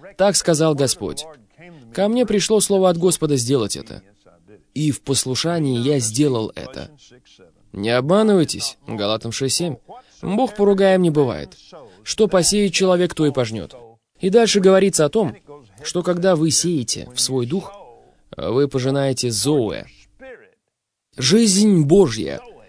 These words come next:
поднимается и берёт то, чему вас учили, и затем это укореняется в вашем духе, когда вы поступаете на основании этого. И сейчас, во время перерыва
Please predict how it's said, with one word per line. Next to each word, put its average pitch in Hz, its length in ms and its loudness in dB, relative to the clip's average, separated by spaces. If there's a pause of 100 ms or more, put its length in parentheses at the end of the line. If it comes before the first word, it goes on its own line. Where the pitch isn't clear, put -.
(200)
поднимается 139 680 0
и 156 80 4
берёт 160 340 4
то, 175 180 0
чему 156 300 0
вас 143 220 0
учили, 147 400 -2 (280)
и 214 160 0
затем 208 560 2
это 180 280 0
укореняется 156 760 0
в 120 40 -4
вашем 120 340 -2
духе, 117 360 -8 (520)
когда 127 380 0
вы 131 140 2
поступаете 123 800 -4
на 113 140 -6
основании 101 520 -8
этого. 87 440 -12 (920)
И 117 120 -6
сейчас, 202 400 0
во 196 100 4
время 202 260 2
перерыва 175 520 0